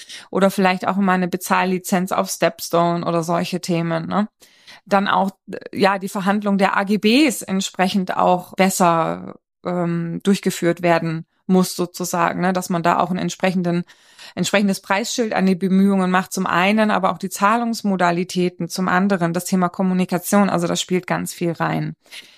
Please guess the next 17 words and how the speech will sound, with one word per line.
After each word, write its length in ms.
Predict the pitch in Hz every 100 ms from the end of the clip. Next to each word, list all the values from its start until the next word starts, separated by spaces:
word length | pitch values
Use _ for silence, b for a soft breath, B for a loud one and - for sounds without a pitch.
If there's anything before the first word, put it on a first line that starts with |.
| B B B B
Was 720 | 180 170 202 - - - - _ _ _
auch 300 | 196 202 262
mit 280 | 285 269 262
reinspielt 720 | 247 254 269 - 254 269 254
und 140 | 233
was 160 | 226 240
ich 120 | 226
häufig 300 | 220 220 214
feststelle, 760 | 226 214 - 220 214 214 220 220 _ _ _ _ _ _ _ _
was 200 | - 196
eine 120 | 208
Problematik 640 | 196 196 190 180 196 226 220
ist, 140 | 208
ist 160 | 202 -
diese 380 | 190 185 -
hohe 240 | 226 226 240
Dienstleistungsorientierung 1900 | 208 254 262 226 226 233 - 254 - - 240 240 240 254 262 262 269 269 -